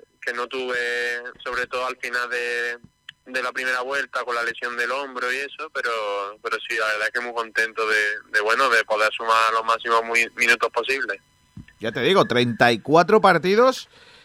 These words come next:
Speaker 2: en, eh, la temporada en segunda división. Eh,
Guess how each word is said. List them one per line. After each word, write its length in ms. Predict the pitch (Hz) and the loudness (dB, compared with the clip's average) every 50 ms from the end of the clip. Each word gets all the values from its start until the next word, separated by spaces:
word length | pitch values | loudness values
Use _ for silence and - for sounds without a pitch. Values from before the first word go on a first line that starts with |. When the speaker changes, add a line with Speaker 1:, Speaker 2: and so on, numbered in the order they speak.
| _ _ _ | _ _ _
Speaker 2:
en, 840 | - 151 160 160 160 156 151 151 147 147 147 147 143 143 143 143 | 2 4 4 4 4 4 4 4 4 2 2 0 0 -2 -4 -6
eh, 300 | 143 139 139 139 135 131 131 | -4 -4 -4 -2 -4 -2 0
la 160 | 139 139 139 | 0 0 0
temporada 760 | 151 147 139 127 143 147 147 160 185 202 214 233 240 240 240 - | 0 -2 -4 -2 0 2 4 6 6 6 6 6 4 4 2 2
en 320 | - 160 160 156 156 151 143 | 0 -2 -2 -4 -6 -8 -8
segunda 380 | - - 147 147 170 175 180 170 | -4 -4 -2 -2 -2 0 0 0
división. 720 | 165 156 147 139 - - 165 180 208 233 247 254 254 233 - _ _ _ _ _ _ _ _ | 0 0 -2 -4 -4 -2 0 0 0 0 -2 -4 -8 -14 -18 _ _ _ _ _ _ _ _
Eh, 580 | - 117 117 117 117 117 117 117 113 113 113 | -4 -4 -2 -2 -2 -2 -2 -2 -2 -2 -4